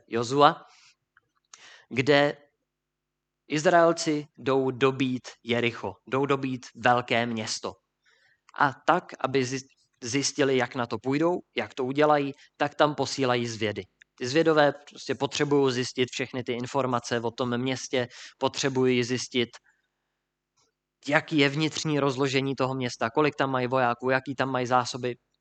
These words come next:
Všechny tyhle informace, které by člověk potřeboval, když jde dobývat nějaký město ve starověku. No, akorát,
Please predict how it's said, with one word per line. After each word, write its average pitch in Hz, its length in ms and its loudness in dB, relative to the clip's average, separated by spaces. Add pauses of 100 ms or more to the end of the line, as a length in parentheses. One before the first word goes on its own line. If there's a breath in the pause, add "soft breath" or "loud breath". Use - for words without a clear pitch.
(180)
Všechny 170 360 0
tyhle 151 280 2
informace, 135 540 -2
které 127 260 -2
by 123 220 -2
člověk 127 340 -2
potřeboval, 127 600 0 (320 loud breath)
když 131 360 0 (120)
jde 127 280 -4 (100)
dobývat 120 520 0 (340)
nějaký 113 340 -4
město 117 380 -2
ve 110 100 -4
starověku. 110 560 -4 (1500 soft breath)
No, 156 120 -2 (600)
akorát, 160 600 2